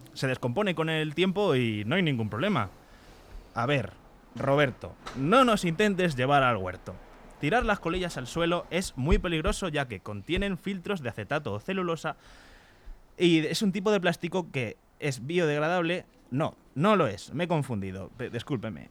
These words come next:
Per-, <laughs> eh, permanece mucho tiempo en el medio ambiente, liberando lentamente,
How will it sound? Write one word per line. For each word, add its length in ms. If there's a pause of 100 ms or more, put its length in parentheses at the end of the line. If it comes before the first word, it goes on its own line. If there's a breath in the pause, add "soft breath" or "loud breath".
(140)
Per-, 180
<laughs> 20
eh, 360
permanece 420
mucho 320
tiempo 460
en 100
el 100
medio 200
ambiente, 480
liberando 520
lentamente, 920